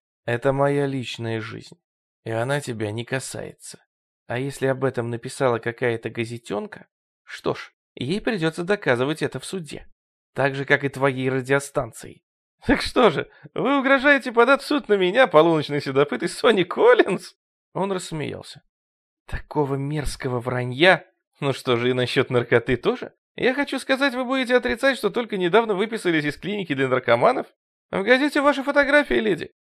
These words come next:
Да и выглядите вы на ней хреновато. Конечно, по моему разумению, вы с самого начала выглядели не так, чтобы очень. Почему вам захотелось обидеть меня?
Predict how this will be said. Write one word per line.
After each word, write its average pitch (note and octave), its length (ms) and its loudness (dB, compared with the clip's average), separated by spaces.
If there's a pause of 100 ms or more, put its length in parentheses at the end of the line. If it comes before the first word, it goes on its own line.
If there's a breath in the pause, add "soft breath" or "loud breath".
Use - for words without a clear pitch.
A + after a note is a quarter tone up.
(160)
Да A#2+ 200 4
и B2 100 8
выглядите B3+ 420 2
вы C4 80 4
на B3 140 4
ней G#3 80 2
хреновато. F#3 560 0 (200)
Конечно, B2+ 520 4
по C3 140 4
моему C3 240 2
разумению, C#3+ 520 2
вы D#3 80 2
с D3+ 40 -2
самого F3 260 4
начала A#3 400 2
выглядели F3+ 460 4
не F3 140 2
так, D#3+ 180 4
чтобы C#3+ 420 -4
очень. B2+ 520 -4 (300)
Почему E3+ 400 -8
вам C#3+ 200 -6
захотелось B2 580 -6
обидеть B2 400 -12
меня? - 320 -20